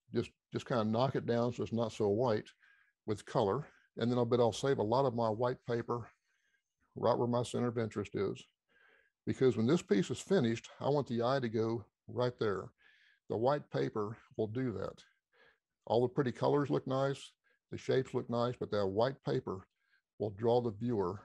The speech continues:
right to your center of interest. So let's see if we can't get some color mixed up on my palette. I'm gonna use some, uh, uh, like I said, I'm gonna use some colors that are far different than what the photograph had.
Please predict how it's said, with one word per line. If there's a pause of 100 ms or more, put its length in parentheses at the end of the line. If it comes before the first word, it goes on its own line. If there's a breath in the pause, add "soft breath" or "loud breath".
(300 loud breath)
right
to
your
center
of
interest. (1040 soft breath)
So
let's
see
if
we
can't
get
some
color
mixed
up
on
my (100)
palette. (1120)
I'm
gonna
use
some,
uh, (1040 soft breath)
uh,
like
I
said,
I'm
gonna
use
some
colors
that
are
far
different
than
what
the
photograph
had.